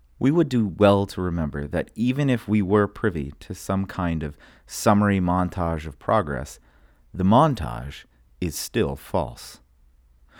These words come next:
Only by going on a similar journey of progress and development can we get the most comprehensive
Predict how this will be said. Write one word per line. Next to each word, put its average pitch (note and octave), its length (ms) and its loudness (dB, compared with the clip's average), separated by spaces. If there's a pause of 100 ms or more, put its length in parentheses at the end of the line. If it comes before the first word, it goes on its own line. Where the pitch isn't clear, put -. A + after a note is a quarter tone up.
(280)
Only F3+ 260 6
by D#3 180 6
going A#2+ 280 6
on G2 100 4
a F#2 40 0
similar A#2 460 0
journey F2+ 360 0
of D#2 140 -6
progress C#2 680 -6
and D#2 120 -6
development E2+ 580 -6 (400)
can G2 160 0
we G#2+ 140 0
get G#2 240 0
the F#2+ 80 -4
most F2+ 280 -2
comprehensive E2+ 840 -6